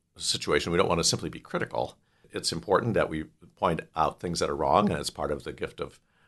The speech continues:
prophecy that we have fr-, from baptism to be able, in, in the light of faith, to, to call something for what it is. So if something is evil, if it, if it's oppressive, it's, if it's against human dignity or human flourishing, to, to be able to,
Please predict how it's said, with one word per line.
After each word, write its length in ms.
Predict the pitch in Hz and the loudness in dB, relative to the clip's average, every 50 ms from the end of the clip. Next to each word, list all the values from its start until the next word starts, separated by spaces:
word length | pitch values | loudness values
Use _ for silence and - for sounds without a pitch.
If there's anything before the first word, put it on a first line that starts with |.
| _ _ _ | _ _ _
prophecy 500 | - 101 95 92 - 110 - - 101 92 | 8 10 10 10 8 6 4 4 4 4
that 260 | 90 90 - - - _ - - - - - | 4 2 2 2 -2 _ -20 -20 -20 -20 -12
we 120 | - - 101 | -4 2 4
have 160 | 98 101 - | 4 4 2
fr-, 80 | - - - | 0 -10 -8
from 160 | - 95 87 | -6 -4 0
baptism 460 | 85 82 85 - - 123 - - 110 95 | 4 4 4 4 4 2 0 0 -2 -4
to 160 | - 92 82 | -6 -8 -10
be 180 | 76 85 82 80 | -6 -2 0 0
able, 200 | 80 80 82 82 | 0 2 0 0
in, 200 | 78 78 78 80 - | -2 -2 -6 -10 -12
in 100 | - 82 | -10 -6
the 80 | 80 73 | -2 0
light 200 | 71 71 73 73 | 0 0 -2 -2
of 80 | 73 | -4
faith, 220 | - - 85 87 - | -4 -2 -2 -2 -4
to, 80 | - - | -6 -12
to 180 | - - - | -12 -14 -20
call 280 | - - - 82 78 - | -14 -4 0 2 2 2
something 340 | - - 101 - - 95 85 | 2 0 -2 -4 -6 -8 -10
for 120 | - - | -8 -6
what 160 | 76 73 - | -4 -2 -2
it 100 | 73 - | -2 -2
is. 320 | 82 85 - 214 214 - - - _ _ _ _ _ _ _ _ _ _ _ | -2 -2 -2 -2 -2 -4 -6 -8 _ _ _ _ _ _ _ _ _ _ _
So 140 | - - - - - | -20 -20 -20 -14 -10
if 100 | 90 - | -6 -2
something 340 | - 95 82 - 85 80 | -2 -2 -2 -2 -4 -2
is 300 | 82 85 87 87 85 - | 0 2 2 2 2 2
evil, 380 | - 92 87 78 92 98 98 98 | 0 -2 -4 -2 0 0 0 0
if 120 | 82 - | -2 -4
it, 140 | 92 - - _ - | -8 -12 -12 _ -20
if 100 | 87 - | -18 -16
it's 320 | 80 - - - - - - | -14 -12 -10 -10 -10 -10 -12
oppressive, 420 | - 90 85 - - - - - | -10 -6 -6 -4 -4 -4 -6 -8
it's, 180 | - 87 - - - | -8 -8 -10 -10 -12
if 120 | - - - | -14 -18 -16
it's 120 | 82 - | -14 -14
against 460 | 76 - 82 80 82 85 - - - - _ _ _ _ _ _ _ - | -12 -8 -6 -6 -4 -2 -4 -4 -6 -10 _ _ _ _ _ _ _ -10
human 420 | 92 87 80 78 76 76 76 76 _ _ | -8 -6 -4 -4 -6 -6 -10 -12 _ _
dignity 400 | - 85 76 80 78 76 98 90 | -12 -10 -10 -10 -12 -10 -10 -8
or 80 | 82 73 | -8 -8
human 240 | 76 82 76 76 73 | -8 -8 -10 -10 -10
flourishing, 380 | - - 82 85 - - - 85 | -8 -6 -8 -8 -8 -10 -14 -12
to, 140 | - 73 - - _ | -12 -14 -14 -14 _
to 100 | - - | -18 -16
be 160 | 73 71 80 82 | -14 -10 -10 -8
able 180 | 76 71 - | -8 -10 -12
to, 100 | - - | -16 -18